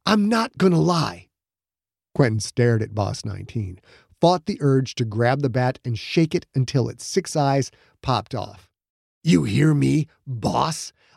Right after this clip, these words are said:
I'm not gonna lie for you, you shucking piece of filth." Danny's mechanical legs brought him closer to Quentin.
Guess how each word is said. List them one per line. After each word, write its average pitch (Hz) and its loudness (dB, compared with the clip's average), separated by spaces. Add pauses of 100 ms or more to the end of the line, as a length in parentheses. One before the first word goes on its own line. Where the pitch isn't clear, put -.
I'm 381 0
not 262 0
gonna 156 4
lie 170 0
for - -4
you, 120 -4 (160)
you 143 2
shucking - -4
piece - 0
of - -18 (140)
filth." - 0 (1120)
Danny's 135 4
mechanical 135 2
legs 113 -4
brought 113 0
him 131 4
closer 110 -2
to 107 -12
Quentin. 98 -6